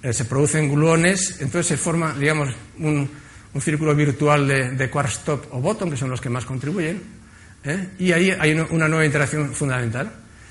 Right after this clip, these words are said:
que es lo que se llama una interacción de Yukawa. Se crea el Higgs, ¿eh?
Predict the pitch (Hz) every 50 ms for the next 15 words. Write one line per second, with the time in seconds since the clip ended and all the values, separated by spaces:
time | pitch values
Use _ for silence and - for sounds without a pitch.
0 | - - - - 135 131 123 120 113 127 127 131 131 123 123 127 117 113 120 120
1 | 113 123 123 120 117 123 135 151 151 151 135 139 151 190 202 180 - - - -
2 | - - 143 113 123 151 160 165 151 - - 175 - - - - - - - -
3 | - - 123 135 170